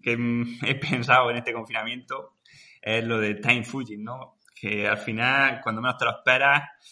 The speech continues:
el tiempo se ha pasado y te viene una enfermedad, te viene una lesión, te viene un virus como este, que puede venir otro. Entonces, que aprovechemos el momento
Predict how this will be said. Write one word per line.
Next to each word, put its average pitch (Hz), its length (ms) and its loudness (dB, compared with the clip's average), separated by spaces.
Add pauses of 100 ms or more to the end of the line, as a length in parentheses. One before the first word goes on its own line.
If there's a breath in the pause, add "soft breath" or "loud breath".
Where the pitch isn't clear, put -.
(160 loud breath)
el 107 120 -2
tiempo 120 260 -4
se 120 100 0
ha - 60 2
pasado 127 420 6
y 117 180 -2
te 110 100 -12
viene 117 160 -2
una 113 120 -2
enfermedad, 107 520 2
te 107 60 -8
viene 107 80 -10
una 107 120 -6
lesión, 113 380 -8
te 113 100 -10
viene 113 500 -8
un 110 180 -12
virus 135 300 -2
como - 180 -8
este, 156 340 -2
que 120 120 -2
puede 123 280 -4
venir 120 220 -4
otro. 151 500 -2 (600 loud breath)
Entonces, 123 380 -4
que 113 200 0
aprovechemos 107 680 0
el 120 60 -6
momento 135 840 -6